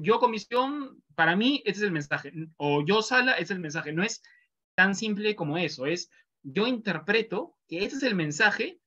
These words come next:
que, eh, valga la redundancia, va a interpretar el público consumidor en atención al mercado y al producto en específico". Entonces, es siguiendo esta evaluación superficial que efectúa el consumidor,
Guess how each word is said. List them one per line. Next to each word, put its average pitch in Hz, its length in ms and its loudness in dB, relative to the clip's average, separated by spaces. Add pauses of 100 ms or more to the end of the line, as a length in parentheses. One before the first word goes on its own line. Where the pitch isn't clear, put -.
(160)
que, 208 380 4
eh, 131 460 -2
valga 170 240 2
la 208 100 4
redundancia, 196 480 0
va 156 80 2
a 165 40 2
interpretar 175 880 0 (200)
el 143 160 -2
público 175 320 2
consumidor 139 560 -4
en 147 140 -4
atención 143 440 -4
al 151 160 2
mercado 202 720 0 (200)
y 151 140 0
al 151 120 2
producto 160 460 -2
en 165 60 -4
específico". 143 600 -14 (160)
Entonces, 196 300 -4
es 226 140 -4
siguiendo 202 420 2
esta 196 160 0
evaluación 202 800 0
superficial 147 680 0
que 127 340 -6
efectúa 139 400 -6
el 143 80 2
consumidor, 160 520 0